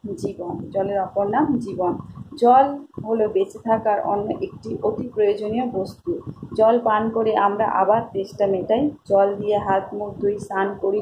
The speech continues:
জল দিয়ে বাসনপত্র মাজা, খাবার তৈরি করতে লাগে জল, বিভিন্ন কাজে। এক কথায় বলা যায়, জল ছাড়া আমরা এক মুহূর্ত বাঁচতে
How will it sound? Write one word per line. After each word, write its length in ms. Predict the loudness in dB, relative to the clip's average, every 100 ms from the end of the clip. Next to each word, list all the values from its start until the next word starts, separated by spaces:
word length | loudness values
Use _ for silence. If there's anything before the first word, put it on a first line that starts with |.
| 0
জল 220 | 0 2
দিয়ে 200 | 0 0
বাসনপত্র 680 | 0 -4 -6 -2 -2 -2 -2
মাজা, 380 | 0 2 4 2 0 _ _ _
খাবার 260 | 4 4 4 0
তৈরি 220 | -2 -2
করতে 560 | -2 -2 0 0 0 2
লাগে 320 | 2 2 2
জল, 220 | 2 2 2
বিভিন্ন 460 | -2 -4 -2 2 2
কাজে। 340 | 4 2 0 -8 -10 -8 2
এক 220 | 2 4
কথায় 320 | 2 2 2
বলা 260 | 2 4 4
যায়, 260 | 4 2 2
জল 260 | 0 0
ছাড়া 280 | 0 0 2
আমরা 360 | 2 0 4 4
এক 180 | 6 4 0
মুহূর্ত 340 | -4 -4 -6
বাঁচতে 500 | -6 -4 -6 -2 -2